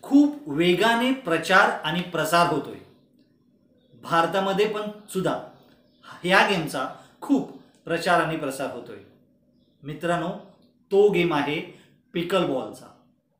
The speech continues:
ऐकायला थोडंसं नवल वाटतंय, पण यूएसमध्ये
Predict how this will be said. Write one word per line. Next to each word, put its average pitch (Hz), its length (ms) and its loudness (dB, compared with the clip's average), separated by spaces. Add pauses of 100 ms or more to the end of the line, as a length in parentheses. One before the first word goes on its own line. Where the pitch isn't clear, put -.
(140)
ऐकायला 151 560 -2 (320)
थोडंसं 226 340 2
नवल 185 240 4
वाटतंय, 131 340 -2 (720)
पण 185 180 0 (680)
यूएसमध्ये 190 880 0